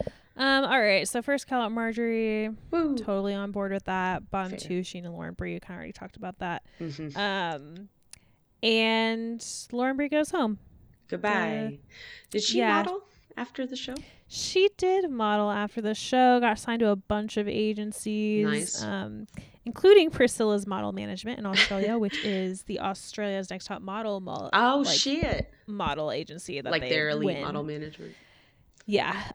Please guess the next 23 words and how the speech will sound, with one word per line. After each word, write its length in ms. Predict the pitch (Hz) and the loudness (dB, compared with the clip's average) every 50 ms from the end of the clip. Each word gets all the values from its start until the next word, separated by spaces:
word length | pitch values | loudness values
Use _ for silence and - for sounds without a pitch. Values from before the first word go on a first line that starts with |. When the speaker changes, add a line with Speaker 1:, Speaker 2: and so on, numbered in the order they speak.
| - | -2
Speaker 1:
Um, 540 | - 220 226 226 226 226 226 233 233 226 214 - - - - _ _ _ _ _ _ _ _ _ _ _ _ _ - - | 0 2 4 6 4 4 2 0 -2 -6 -8 -12 -16 -20 -20 _ _ _ _ _ _ _ _ _ _ _ _ _ -12 4
but 140 | - 240 269 | 6 8 8
yeah, 180 | 254 214 185 196 | 8 8 6 4
she 160 | - - 269 | 2 0 4
did, 580 | 240 277 277 269 269 262 254 254 247 240 240 | 6 8 10 10 10 10 8 8 6 4 2
she 120 | - - 254 | -2 2 6
did 160 | 254 254 240 | 6 6 6
model. 560 | 226 226 233 226 233 226 220 220 220 220 220 220 | 6 4 6 6 8 8 10 10 10 12 12 10
I 140 | 214 214 | 10 10
was 160 | 220 220 - - | 6 4 2 0
her, 180 | - 247 - - - - | 0 0 0 -2 -6 -6
looked 160 | - 226 - - | -6 -6 -6 -6
at 40 | - | -6
some 100 | - 240 | -2 0
of 40 | 220 | 0
her 60 | 214 | 0
photos. 380 | 208 - 202 202 208 208 214 208 | 0 2 4 4 4 4 4 2
They 60 | 202 202 | 2 0
were 80 | 190 | 0
really 180 | 190 208 202 202 | 2 0 0 0
beautiful. 840 | 196 - 196 196 202 202 196 - - 180 180 175 180 180 180 185 190 - | 0 -2 -2 0 0 -2 -2 -2 -2 0 2 2 2 2 0 -2 -4 -6
Speaker 2:
Nice. 420 | 185 - - - - - - - | -4 -2 -2 -2 -2 -2 -4 -6
Speaker 1:
Um, 180 | 190 190 208 208 | -6 -8 -10 -12